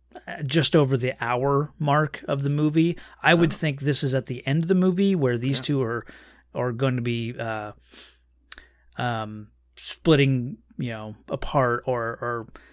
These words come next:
Speaker 1: this is the last time he's gonna see her. Like, I really feel like it's gonna, this, that there sh-, it,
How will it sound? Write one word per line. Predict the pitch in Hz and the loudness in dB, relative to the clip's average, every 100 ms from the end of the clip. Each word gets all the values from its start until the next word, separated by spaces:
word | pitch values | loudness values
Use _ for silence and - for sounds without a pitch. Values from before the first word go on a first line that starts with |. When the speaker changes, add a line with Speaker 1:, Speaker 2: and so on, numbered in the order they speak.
| _ - | _ 2
Speaker 1:
this | 139 | 4
is | 139 | 4
the | 131 | 2
last | 139 127 | 0 2
time | 139 120 | 0 0
he's | 131 127 | 0 0
gonna | 131 | 0
see | 117 - 131 | 0 0 -2
her. | 110 107 104 | -4 -8 -8
Like, | 110 110 | -8 -4
I | 135 | -2
really | 131 139 165 160 143 | 0 2 4 4 2
feel | - - 156 151 139 | -2 -4 0 2 2
like | 120 120 117 113 - - - _ _ _ _ _ _ | 0 -2 -4 -8 -16 -20 -20 _ _ _ _ _ _
it's | - 143 | -2 0
gonna, | - 151 135 131 131 _ _ | 2 2 2 0 -4 _ _
this, | 185 147 175 - | -4 0 0 -2
that | 156 | -4
there | 143 160 | 0 0
sh-, | - - | 0 -6
it, | 170 | -8